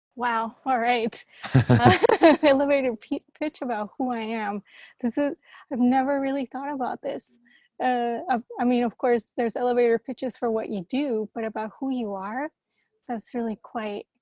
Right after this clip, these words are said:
Speaker 1: interesting. Um, all right. Okay. My name is Alia Sandovar. I'm originally from Colombia, South America, and I've lived in many different places,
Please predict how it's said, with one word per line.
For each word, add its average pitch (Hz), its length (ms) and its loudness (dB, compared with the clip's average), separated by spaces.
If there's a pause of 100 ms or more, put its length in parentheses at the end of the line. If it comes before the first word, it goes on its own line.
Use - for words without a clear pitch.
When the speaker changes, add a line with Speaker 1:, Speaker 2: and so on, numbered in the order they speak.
(600)
Speaker 1:
interesting. 240 760 -8 (920)
Um, 262 600 0 (600)
all 262 140 2
right. 240 300 0 (160)
Okay. 285 220 -2 (140)
My 247 220 -4
name 226 260 -4
is 226 300 -6 (400)
Alia 226 280 -4
Sandovar. 233 640 -6 (320)
I'm 220 340 -6
originally 240 640 -4
from 233 240 -6
Colombia, 226 640 -6 (680)
South 233 320 -10
America, 240 500 -6 (180)
and 240 400 -2
I've 233 340 -8
lived 294 320 -4
in 240 120 -2
many 262 220 -2
different 269 380 -8
places, 240 400 -8